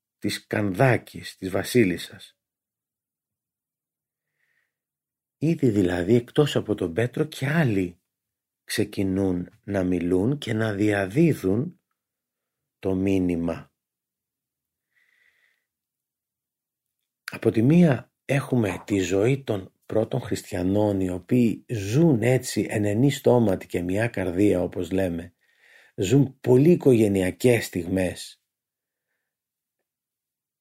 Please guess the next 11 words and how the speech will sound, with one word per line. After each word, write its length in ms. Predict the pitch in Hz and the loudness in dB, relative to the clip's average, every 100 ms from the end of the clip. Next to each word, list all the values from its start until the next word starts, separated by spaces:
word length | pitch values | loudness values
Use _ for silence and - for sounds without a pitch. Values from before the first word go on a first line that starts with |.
| _ _ _ _ | _ _ _ _
Και 160 | - | -6
από 160 | 101 107 | -4 -4
την 220 | 107 107 | -4 -2
άλλη, 440 | 131 143 - - _ _ _ | 2 2 2 -2 _ _ _
αυτή 680 | - 98 - 165 165 - - _ _ - | -10 -10 -4 0 2 0 -8 _ _ 0
η 160 | 117 | 0
ζωή 840 | 104 101 101 101 101 98 139 208 - _ _ _ _ _ _ _ _ | 0 0 2 4 4 4 4 0 -8 _ _ _ _ _ _ _ _
των 200 | - 92 | -4 -4
πρώτων 340 | 98 117 - 131 | -2 -2 -2 -4
χριστιανών 1080 | 98 - - 92 87 87 90 101 131 175 _ _ _ _ - - - | -4 -6 -6 -4 -2 0 0 0 -2 -4 _ _ _ _ -20 -20 -10
γίνεται 920 | 104 90 143 156 107 - 92 78 | -8 0 2 4 2 -2 -6 -8